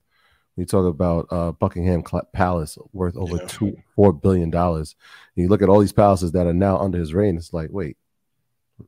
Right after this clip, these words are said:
Speaker 1: wow. Like, you're not, you're not thinking of it. Well, you know, we talk about the British rule and we talk about the land. We talk about the real estate play too. It's like, man,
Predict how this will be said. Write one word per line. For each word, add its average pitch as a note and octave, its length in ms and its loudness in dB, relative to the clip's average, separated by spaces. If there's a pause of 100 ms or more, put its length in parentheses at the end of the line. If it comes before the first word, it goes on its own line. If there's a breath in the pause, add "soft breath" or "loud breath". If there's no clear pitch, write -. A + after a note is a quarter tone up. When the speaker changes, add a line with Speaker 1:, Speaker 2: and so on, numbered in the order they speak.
(120)
Speaker 1:
wow. F#2+ 600 -2
Like, A2 160 -4
you're C#3 120 2
not, D3+ 160 8
you're C#3 80 4
not A#2+ 200 8
thinking D3+ 240 2
of F2 140 0
it. D#2+ 160 -10
Well, A2 140 0
you D3 60 4
know, C3+ 120 8
we A2+ 240 0
talk B2 200 2
about G2+ 180 0
the F2 80 -18
British F#2+ 280 -8
rule G#2 220 0
and F2+ 80 0
we F2+ 80 -2
talk F2 140 -6
about E2+ 180 -4
the E2+ 80 -6
land. F2 400 -2 (560 soft breath)
We A2+ 80 -8
talk B2+ 140 0
about F2+ 160 -2
the F2 40 -4
real B2 120 0
estate F2+ 260 -6
play E2+ 160 -4
too. C#3 240 -4
It's - 160 -8
like, E2 220 -8 (840)
man, E2+ 440 -4